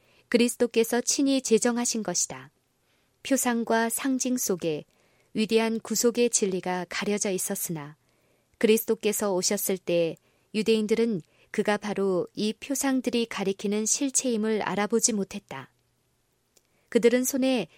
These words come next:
하나님의 말씀을 가지고 있었으나 대대로 전해 내려온 유전과 성경에 대한 인간적인 해석이 그 말씀을 가려 그들로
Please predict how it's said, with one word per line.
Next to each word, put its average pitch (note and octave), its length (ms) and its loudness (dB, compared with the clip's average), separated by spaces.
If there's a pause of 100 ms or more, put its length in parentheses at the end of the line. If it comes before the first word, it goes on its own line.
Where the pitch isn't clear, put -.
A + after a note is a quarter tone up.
(160)
하나님의 C4+ 500 2
말씀을 G#3+ 540 0
가지고 G#3+ 400 0
있었으나 E3+ 720 -4 (480)
대대로 G#3+ 460 4
전해 G#3 320 -2
내려온 G3 460 2
유전과 G#3 600 -2
성경에 B3+ 540 0
대한 G#3+ 320 -2
인간적인 A3+ 720 0
해석이 E3+ 560 -8 (540)
그 - 100 0
말씀을 A#3 680 2
가려 E3 420 -6 (440)
그들로 F#3+ 540 2